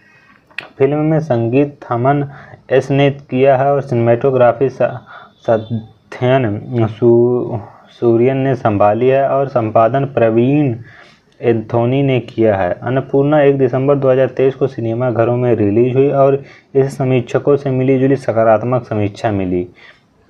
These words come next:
इस फिल्म के मुख्य अभिनेता नयनतारा, जया और सत्यराज हैं।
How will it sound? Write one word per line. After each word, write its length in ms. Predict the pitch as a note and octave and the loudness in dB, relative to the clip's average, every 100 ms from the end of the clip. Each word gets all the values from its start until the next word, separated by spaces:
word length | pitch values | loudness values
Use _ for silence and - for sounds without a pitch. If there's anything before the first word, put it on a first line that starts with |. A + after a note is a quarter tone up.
| _ _ - | _ _ -6
इस 200 | C#3 - | -6 -2
फिल्म 240 | D3 D3+ | -2 -2
के 160 | C#3+ D3+ | 0 0
मुख्य 360 | D3+ C#3+ C#3+ | 0 0 -2
अभिनेता 440 | B2+ C3 B2+ B2+ B2+ | 0 0 0 0 -2
नयनतारा, 600 | A#2 B2 C3+ C3+ C3+ C3 | -2 -2 0 0 2 2
जया 320 | A#2 B2 B2+ | 2 2 2
और 100 | B2+ | 0
सत्यराज 800 | - A2+ - B2 A2 G2 G#2+ G#2+ | -2 -10 -2 2 4 4 4 0
हैं। 540 | G#2 - G2 F2 G2+ | -8 -12 -10 -10 -12